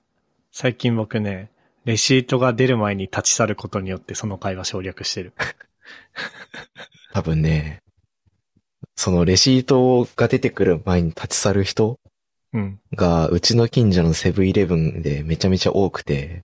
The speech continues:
Speaker 1: あ、確かに。セブンイレブンでそれやると良くないよね。
Speaker 2: そう、セブンイレブンってさ、最近、<clears throat> その支払いを自分で選択し、支払い方法を自分で選択して、
Speaker 1: うん。
Speaker 2: で、自分で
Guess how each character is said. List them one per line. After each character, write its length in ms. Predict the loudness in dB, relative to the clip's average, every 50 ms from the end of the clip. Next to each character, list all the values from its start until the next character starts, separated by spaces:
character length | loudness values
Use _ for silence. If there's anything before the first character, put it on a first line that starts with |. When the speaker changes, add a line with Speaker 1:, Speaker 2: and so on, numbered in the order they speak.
| _ _ _ _
Speaker 1:
あ、 180 | -4 -4 -4 -4 -10 -20 -20 _ _
確 200 | -2 -2 -2 0
か 100 | -2 -2
に。 160 | -4 -4 -8 -10
セ 200 | -6 -2 0 2
ブ 100 | 4 4
ン 40 |
イ 20 | 4
レ 120 | 4 4
ブ 140 | 4 2 2
ン 60 | 2
で 80 | 0 -2
そ 140 | -2 0 0
れ 100 | 2 2
や 60 | 0
る 100 | 0 0
と 80 | -2
良 120 | -2 -2 0
く 120 | -2 -4
な 120 | -4 -4 -6
い 40 | -8
よ 80 | -10
ね。 140 | -12 -14 -16 _ _
Speaker 2:
そ 80 | -6 -4
う、 40 | -2
セ 160 | 0 0 2
ブ 100 | 4 2
ン 40 | 4
イ 40 |
レ 100 | 4 2
ブ 140 | 2 4 2
ン 60 | 0
っ 0 | 2
て 100 | 0 -2
さ、 180 | 0 0 -2
最 160 | 0 0 0 0
近、 380 | 2 2 2 2 4 2 0 -2 0 0 2 4 6 6 6 4 2 -2
<clears throat> 40 | -6 -2
そ 100 | 0 2
の 120 | 2 4
支 120 | 4 2
払 280 | 2 4 4 4 4 4
い 100 | 6 6
を 60 | 4
自 180 | 4 4 2 2
分 240 | 2 4 4 4 4
で 180 | 4 4 4
選 240 | 2 0 0 -2 0
択 260 | 0 -2 -2 0 -2
し、 140 | -2 -2 -2 -6 -8
支 120 | -4 0 2
払 140 | 4 4 4
い 20 |
方 160 | 4 2 2
法 60 | 2
を 20 | 2
自 140 | 2 2 2
分 140 | 2 2
で 100 | 2 0
選 160 | 0 0 -2 0
択 240 | 0 -2 -2 0
し 80 | -4 -2
て、 320 | 2 2 2 2 2 0 _ _ -20 -20 -20 -20 -18 -8 -6
Speaker 1:
う 40 | -4
ん。 180 | -4 -4 0
Speaker 2:
で、 80 | 0 0
自 160 | 2 2 2
分 200 | 2 2 2 4
で 340 | 4 4 4 4 2 0